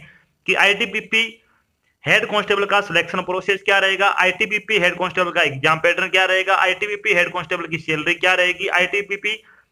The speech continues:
Head constable का syllabus क्या रहेगा, आईटीबीपी head कॉ-, आईटीबीपी एएसआई stenographer का exam pattern क्या होगा, आईटीबीपी एएसआई steno का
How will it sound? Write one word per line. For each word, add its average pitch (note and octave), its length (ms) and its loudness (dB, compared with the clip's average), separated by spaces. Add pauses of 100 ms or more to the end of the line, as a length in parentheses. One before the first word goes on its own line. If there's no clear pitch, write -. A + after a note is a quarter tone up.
(200)
Head G3 180 4
constable F#3+ 440 -2
का F#3+ 120 0
syllabus D#3+ 440 -2
क्या D#3+ 140 2
रहेगा, C#3+ 320 2 (100)
आईटीबीपी G#3+ 580 -2
head F3+ 200 0
कॉ-, F#3 180 -12 (680)
आईटीबीपी A3 540 -2
एएसआई G3+ 420 0
stenographer F#3+ 520 -2
का G3 540 -2
exam D#3+ 320 2
pattern F#3+ 300 0
क्या G3+ 140 2
होगा, G3+ 240 2 (640)
आईटीबीपी A3 600 0 (500)
एएसआई G3+ 360 2
steno G3+ 320 -2
का G3+ 500 -2